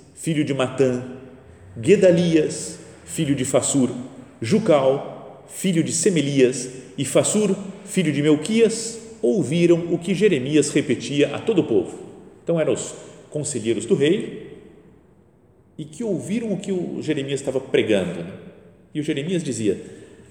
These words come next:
Assim diz o Senhor: quem ficar nesta cidade vai morrer pela espada,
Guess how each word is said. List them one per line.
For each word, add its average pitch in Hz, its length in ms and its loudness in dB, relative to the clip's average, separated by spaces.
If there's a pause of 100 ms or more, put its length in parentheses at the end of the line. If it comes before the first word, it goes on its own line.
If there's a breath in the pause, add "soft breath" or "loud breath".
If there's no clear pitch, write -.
Assim 170 440 -2
diz 170 200 0
o 165 80 2
Senhor: 110 400 -2 (180)
quem 214 180 0
ficar 131 380 0
nesta 175 320 0
cidade 160 560 -2 (100)
vai 175 280 4
morrer - 960 0
pela 123 180 4
espada, 175 640 -2